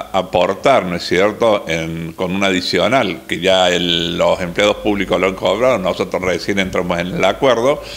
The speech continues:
el diez por ciento, los mil pesos de esos van a ser cobrados ahora el día veinticinco, el lunes veinticinco, en el banco va a estar depositado. Para los cargos simples, cuando hay cargos dobles, o sea, dos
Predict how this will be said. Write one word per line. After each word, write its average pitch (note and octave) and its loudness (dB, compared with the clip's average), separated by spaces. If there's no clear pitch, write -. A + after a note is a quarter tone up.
el G2 2
diez C#3+ 0
por C3 -2
ciento, - -4
los F#2 0
mil B2+ -2
pesos A#2 0
de A#2 4
esos B2 0
van G#2 2
a G2+ -2
ser G#2 -4
cobrados G#2+ 2
ahora A2+ 4
el G#2 0
día A2 2
veinticinco, G2+ 0
el F2+ 0
lunes G2+ 0
veinticinco, C3 -2
en A2+ -2
el F#2 0
banco G#2+ -2
va F#2 0
a - -4
estar F#2+ 0
depositado. D#2+ -4
Para D#3 4
los D3+ 2
cargos C#3+ 0
simples, F2 -2
cuando F2+ 0
hay C3+ 0
cargos C3+ 0
dobles, C3 4
o E2 0
sea, E2+ 0
dos A#2 2